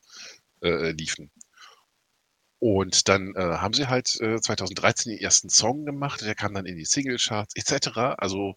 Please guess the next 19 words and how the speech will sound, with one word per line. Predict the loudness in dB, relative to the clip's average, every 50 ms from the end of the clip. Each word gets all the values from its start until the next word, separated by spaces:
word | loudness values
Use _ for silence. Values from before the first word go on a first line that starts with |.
| _ _ 0
waren | 2 2 2
schon | 2 -2 -4 -4 -10
gr-, | -12 -14 -16 -20 -20 _ _ -10 0
ziemlich | 2 2 2 2 -2 -4
groß | -2 -2 0 0 2 2 2 2 0 -2 _
für | -14 -6 -2 -2 -2
YouTube-Verhältnisse | -2 -4 -6 -8 -10 -8 -2 0 2 2 0 -2 -2 -4 -4 -4
für | -4 -2
Deutsche. | 0 2 2 2 2 0 0 -2 -6 -10 -18 -16 -14 -14 -14 -14 -16 -16 -18 -20 -20 -20 -14 _
Und | 0 0 2 2
irgendwann | 2 0 0 4 2 2 6 8
war | 6 6
ich | 6 6
bei | 2 2
meiner | 4 2 2 0
Nichte, | 0 0 -2 0 0 0 0
die | -2 -2 -4
bis | -2 0 0 2 4
dahin | 6 6 6 6 4 2 -2 -6 -6 -8 -10 -12 -14